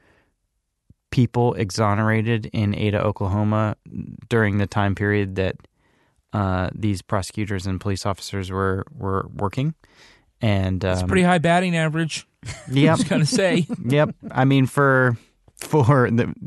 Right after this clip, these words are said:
Speaker 1: based on the national average and based on it being a town of fifteen thousand people, it's, uh, doesn't look great.
Speaker 2: Hey, you, you don't take a position in the documentary, but do you think Tommy Ward did it?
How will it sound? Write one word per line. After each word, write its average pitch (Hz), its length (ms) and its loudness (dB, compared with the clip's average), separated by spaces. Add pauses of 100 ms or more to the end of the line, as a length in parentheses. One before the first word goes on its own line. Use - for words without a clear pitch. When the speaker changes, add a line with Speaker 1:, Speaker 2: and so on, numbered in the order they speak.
Speaker 1:
based 135 240 2
on 143 80 2
the 127 80 2
national 120 380 2
average 123 320 0
and 104 200 0
based 113 240 0
on 113 120 2
it 104 100 -2
being 110 180 0
a 104 60 0
town 107 240 -2
of 101 140 -4
fifteen - 440 -6
thousand 104 340 -2
people, 113 380 -4 (520)
it's, - 280 -4
uh, 95 320 2
doesn't 107 280 0
look 98 100 -2
great. 85 240 -4 (400)
Speaker 2:
Hey, 214 80 -4
you, 202 160 2
you 190 120 0
don't 233 180 2
take 202 200 0
a 165 60 2
position 127 560 2
in 92 80 0
the 107 80 2
documentary, 117 640 0
but 104 180 -4 (240)
do 113 80 -6
you 127 80 -2
think 165 200 -2
Tommy 160 320 2
Ward 156 280 0
did 156 160 2
it? 233 140 -4